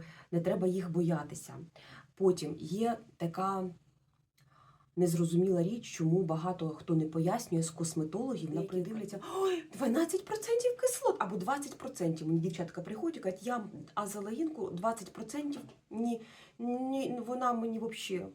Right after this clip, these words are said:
Speaker 1: ноль". Розумієте? А у мене, наприклад, якщо в нас зіркова маска, да, там п'ять відсотків кислот, і вона буває деяких так пече, ага-га.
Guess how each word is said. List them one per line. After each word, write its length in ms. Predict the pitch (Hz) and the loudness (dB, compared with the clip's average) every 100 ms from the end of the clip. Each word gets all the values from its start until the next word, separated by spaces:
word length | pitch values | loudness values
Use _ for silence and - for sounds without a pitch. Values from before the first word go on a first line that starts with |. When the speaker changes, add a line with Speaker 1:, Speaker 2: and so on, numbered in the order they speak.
| _ | _
Speaker 1:
ноль". 320 | 202 208 196 170 - - - | -8 -2 0 -2 -6 -20 -14
Розумієте? 400 | - 196 226 185 - | -6 -2 -2 -2 2
А 120 | 170 | 2
у 80 | 175 | 4
мене, 220 | 185 196 | 2 2
наприклад, 440 | 185 170 180 170 170 | 0 0 -4 -2 -4
якщо 240 | 165 180 | -4 0
в 40 | |
нас 140 | 165 165 | 2 2
зіркова 420 | 170 170 165 156 | 0 -2 -2 -2
маска, 380 | 175 302 - 170 | -2 -2 -4 -4
да, 120 | 160 | -4
там 180 | 202 170 | -4 -4
п'ять 240 | 190 196 | -4 -6
відсотків 540 | 185 - 151 143 - - | -10 -8 -8 -8 -14 -10
кислот, 380 | 165 - 151 - | -10 -8 -10 -4
і 60 | |
вона 180 | 160 170 | 2 2
буває 440 | 190 214 190 190 185 | 0 -4 -4 -2 0
деяких 380 | 160 170 165 | 0 0 -4
так 220 | - 180 180 | -6 -6 -4
пече, 380 | 170 165 185 - | -10 -4 -4 -4
ага-га. 520 | 175 180 180 165 | -4 -4 -4 -6